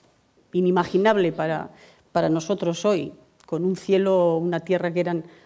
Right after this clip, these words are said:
abrumadores, porque era, estaban por primera vez, eh, en la conciencia, eh, con el vértigo colosal de nuevas interrogaciones y, por lo tanto, de nuevas palabras, de la necesidad de nuevas palabras,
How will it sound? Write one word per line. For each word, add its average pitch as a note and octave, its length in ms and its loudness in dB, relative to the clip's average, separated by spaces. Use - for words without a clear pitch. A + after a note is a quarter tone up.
abrumadores, D#3 680 0
porque D3 420 -12
era, E3 520 -6
estaban E3 600 -2
por D#3 120 -10
primera D#3+ 360 -4
vez, D#3+ 280 -4
eh, D#3 240 -6
en D#3 120 -6
la D#3 120 -6
conciencia, E3+ 580 -4
eh, E3+ 240 -4
con E3+ 180 4
el E3+ 240 4
vértigo G3+ 840 2
colosal F#3+ 540 2
de E3+ 120 0
nuevas F#3 280 2
interrogaciones F#3+ 720 2
y, E3+ 60 0
por E3+ 120 -4
lo E3 140 -2
tanto, F#3+ 340 2
de E3+ 140 0
nuevas F3 560 0
palabras, E3+ 460 2
de D#3 60 -6
la D3+ 120 -4
necesidad F3 480 -2
de E3 100 -4
nuevas E3 260 -6
palabras, F3 460 0